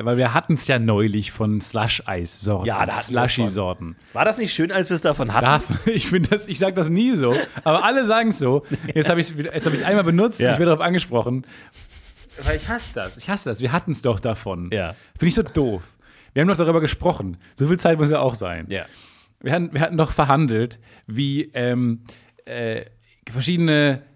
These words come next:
Speaker 1: Sorten, äh, genau, verschieden, bei, bei Slushy da vorhanden sind. Und wir hatten die, die Idee, dass man vielleicht eine Farbe nimmt für, für immer zum Beispiel Rot,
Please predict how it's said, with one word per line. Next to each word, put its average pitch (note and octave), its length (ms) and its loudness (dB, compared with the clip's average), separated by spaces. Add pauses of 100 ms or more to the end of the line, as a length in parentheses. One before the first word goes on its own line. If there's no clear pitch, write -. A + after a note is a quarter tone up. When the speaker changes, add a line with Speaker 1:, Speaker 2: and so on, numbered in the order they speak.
(160)
Speaker 1:
Sorten, C#3 840 0
äh, - 460 -20
genau, B2+ 260 2
verschieden, B2 640 -2
bei, B2+ 220 -4
bei B2 120 -4
Slushy A#2+ 420 0
da C#3+ 260 2
vorhanden F3 320 0
sind. E3 220 0 (220)
Und C3 120 0
wir C3+ 80 4
hatten D3 160 2
die, B2+ 140 0
die B2+ 340 -2
Idee, D3 460 2 (200)
dass B2+ 200 -2
man B2+ 260 2 (220)
vielleicht B2 440 2
eine C3+ 260 4
Farbe B2 360 2
nimmt G#2+ 320 0 (160)
für, A2 380 -8
für G#2 480 -6 (160)
immer C#3+ 160 2
zum A2+ 80 0
Beispiel G2 200 -2
Rot, F2+ 320 0